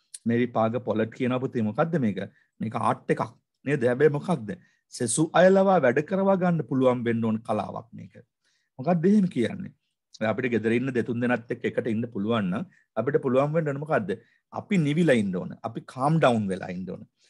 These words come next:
අපි නිකන් සරපෙක් වගේ පිඹින ගතියෙන් හිටියොත් අනිත් මිනිස්සුන්ට වැඩ කරන්න බෑ.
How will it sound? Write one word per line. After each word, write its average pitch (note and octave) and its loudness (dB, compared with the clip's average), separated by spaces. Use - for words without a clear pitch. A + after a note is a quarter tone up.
අපි - -2
නිකන් D#3+ 4
සරපෙක් C3 2
වගේ D3+ 0
පිඹින B2 0
ගතියෙන් C#3+ 2
හිටියොත් F3+ 0
අනිත් E3 -2
මිනිස්සුන්ට G3 -6
වැඩ G3+ -4
කරන්න G#3+ -4
බෑ. A2 -8